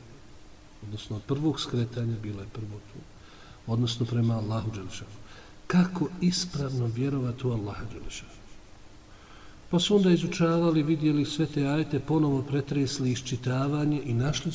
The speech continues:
došli su do zaključka da bi vjerovanje u Boga, odnosno Allaha Đelešanu, bilo ispravno, mora sadržavati četiri elementa po Kur'anu, inače neće biti priznat.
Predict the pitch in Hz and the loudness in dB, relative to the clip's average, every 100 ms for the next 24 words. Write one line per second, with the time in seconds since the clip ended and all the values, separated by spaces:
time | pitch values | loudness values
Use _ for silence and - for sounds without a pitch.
0 | - 160 156 - - 127 117 120 127 160 | 0 0 0 -4 -4 -2 -2 0 -2 -2
1 | - 185 - 175 175 - - - - - | -4 -6 -2 -4 -4 -8 -16 -16 -18 -8
2 | 113 117 117 110 151 175 143 123 120 113 | -2 0 0 2 2 4 2 2 2 2
3 | 113 139 120 113 113 110 - 110 110 117 | 2 0 0 -4 -4 -6 -6 -4 -2 -2
4 | 120 117 117 113 127 120 113 110 117 113 | 0 0 0 -2 -2 0 0 0 0 0
5 | 151 - 147 139 131 113 120 135 131 123 | -2 -4 -4 -2 0 2 4 2 0 -2
6 | 117 127 110 107 110 127 135 120 117 - | -4 -6 -4 -4 -2 -2 -2 -4 -6 -4
7 | 143 - 123 120 113 113 143 127 123 120 | -4 -2 0 2 2 0 0 -2 -4 -4
8 | 113 117 - 127 156 156 139 139 127 127 | -6 -6 -4 -4 -2 0 0 0 0 -2
9 | 131 123 123 113 117 87 87 | -2 -2 -4 -2 -4 -4 -8